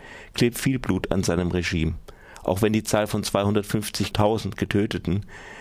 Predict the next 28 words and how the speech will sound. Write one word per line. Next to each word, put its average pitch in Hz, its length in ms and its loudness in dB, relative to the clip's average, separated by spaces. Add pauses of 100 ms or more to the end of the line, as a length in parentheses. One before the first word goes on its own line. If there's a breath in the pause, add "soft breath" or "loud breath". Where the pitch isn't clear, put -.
(120)
nicht 104 180 2
so 113 80 2
ganz 95 260 2
stimmen 87 300 2
mag. 76 400 0 (640)
Dass 120 300 2
Assad 110 460 0 (160)
den 98 360 4
I 104 180 4
S 107 200 0
bewaffnet 101 640 0
hat - 280 0
und 98 220 2
mit 101 200 2
ihm 101 160 4
zusammenarbeitet, 98 1120 2
ist - 180 -2
ebenso 113 420 2
eine 78 180 4
unbewiesene 92 680 2
Behauptung 101 720 0 (480 loud breath)
wie 120 140 4
diejenige, 107 640 4
die 117 220 2
türkische - 440 0
Regierung 113 580 2
habe 76 180 2
den 76 200 0